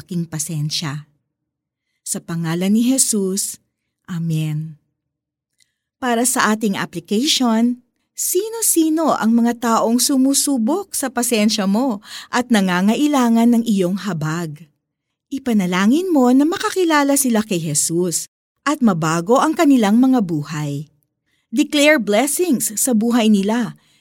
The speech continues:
and do them acts of kindness. Mas maganda kung paulit-ulit.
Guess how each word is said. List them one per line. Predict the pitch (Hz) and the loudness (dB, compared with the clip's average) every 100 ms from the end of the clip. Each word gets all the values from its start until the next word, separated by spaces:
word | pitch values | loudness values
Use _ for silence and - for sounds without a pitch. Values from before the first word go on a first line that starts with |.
| _ | _
and | 202 175 147 | -6 -4 -2
do | 165 175 | -2 0
them | 233 247 | 2 0
acts | 202 214 - | 0 -4 -4
of | - 220 - | -6 -8 -8
kindness. | 180 160 151 165 160 160 - - - _ _ _ _ _ - | -6 -6 -4 -4 -4 -4 -4 -6 -12 _ _ _ _ _ -10
Mas | 151 - | -6 -4
maganda | 175 180 294 349 240 220 226 - | -4 -2 -2 0 2 2 0 -4
kung | 175 185 320 - _ _ _ _ - | -2 0 0 -4 _ _ _ _ -12
paulit-ulit. | 156 - 165 208 294 - - 156 151 165 143 | -10 -6 -2 -2 -2 -6 -10 -6 -4 -4 -6